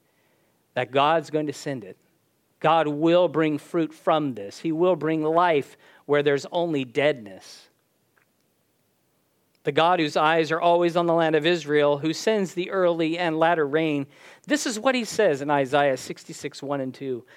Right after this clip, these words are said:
"Thus says the Lord, 'Heaven is my throne and earth is my footstool.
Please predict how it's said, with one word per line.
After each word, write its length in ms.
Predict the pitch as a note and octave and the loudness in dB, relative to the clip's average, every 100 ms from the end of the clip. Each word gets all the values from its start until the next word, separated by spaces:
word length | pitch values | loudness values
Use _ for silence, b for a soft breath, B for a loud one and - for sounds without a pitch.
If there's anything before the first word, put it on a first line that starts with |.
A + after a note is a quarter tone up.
| B B | B B
"Thus 180 | F#3 A3+ | 0 0
says 320 | - G#3 G3 | 2 0 2
the 80 | G3 | 0
Lord, 320 | G3 F#3+ D3+ - B B | 2 2 2 -4 B B
'Heaven 440 | - G#3 G#3 A3 A3+ | 0 0 2 -2 0
is 240 | F#3+ E3 | -2 0
my 220 | E3 D3+ | 0 0
throne 580 | D3 E3 G3 G3+ G3+ G3+ | -2 0 2 2 0 -2
and 260 | F3+ D#3 D#3+ | -4 -4 0
earth 320 | F#3+ G#3 G3+ | 0 0 0
is 120 | D#3 | -4
my 140 | C#3+ B2+ | -2 -4
footstool. 720 | - E3+ - - E3 D#3+ D#3 | -4 -6 -6 -6 0 2 0